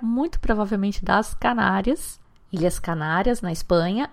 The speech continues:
e trazidas durante a época da colonização, porque os caras faziam um pit stop ali nas Canárias pra vir pra cá, pras Américas depois.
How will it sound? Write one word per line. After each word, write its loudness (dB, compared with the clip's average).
e -2
trazidas 2
durante 2
a 4
época 2
da 4
colonização, 0
porque 0
os 0
caras 2
faziam 2
um -4
pit 0
stop 0
ali -2
nas -2
Canárias 0
pra 4
vir -2
pra 2
cá, 0
pras 2
Américas 2
depois. 0